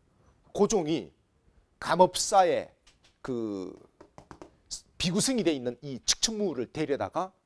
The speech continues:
자, 뭡니까? 후궁으로 삼죠. 그래서 이제 이 여자가 뭡니까? 아주 뛰어난 그 능력을 발휘해서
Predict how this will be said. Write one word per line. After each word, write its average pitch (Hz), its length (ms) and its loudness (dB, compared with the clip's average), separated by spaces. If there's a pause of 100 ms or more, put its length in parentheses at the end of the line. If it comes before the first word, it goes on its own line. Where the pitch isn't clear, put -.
(520)
자, - 100 -10
뭡니까? 101 340 -6
후궁으로 147 400 -12
삼죠. - 400 -18 (760)
그래서 196 200 2
이제 208 180 2
이 214 80 4
여자가 180 320 4
뭡니까? 101 320 -6
아주 - 160 0 (100)
뛰어난 233 720 0 (160)
그 110 480 -6
능력을 196 460 2
발휘해서 131 720 -8